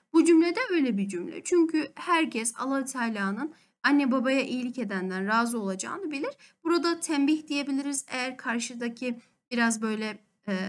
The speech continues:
hareketlerine lakaytse ve anne babaya önem göstermiyorsa, tahzir diyebiliriz, kötü davranıyorsa, e, bu şekilde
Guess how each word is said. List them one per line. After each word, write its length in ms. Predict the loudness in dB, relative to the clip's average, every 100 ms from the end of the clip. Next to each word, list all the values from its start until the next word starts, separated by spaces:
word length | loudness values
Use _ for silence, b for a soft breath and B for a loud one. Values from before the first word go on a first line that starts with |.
| -8 -12 -16 _ _ _ _
hareketlerine 840 | -6 -2 0 0 -4 -2 -2 0 -2
lakaytse 600 | -4 -4 -6 -4 -4 -4
ve 60 |
anne 280 | -4 -2 -2
babaya 280 | -2 -4 -4
önem 300 | -4 -4 -6
göstermiyorsa, 760 | -6 -6 -6 -6 -6 -6 -8 -8 b b _
tahzir 500 | 2 4 2 0 0
diyebiliriz, 580 | 0 0 -2 -4 -2 -2
kötü 340 | -2 -4 -2
davranıyorsa, 760 | 0 2 0 -2 -6 -8 -4 -4 b b _ -4
e, 140 | 0
bu 80 | 2
şekilde 440 | 2 -2 -4 -4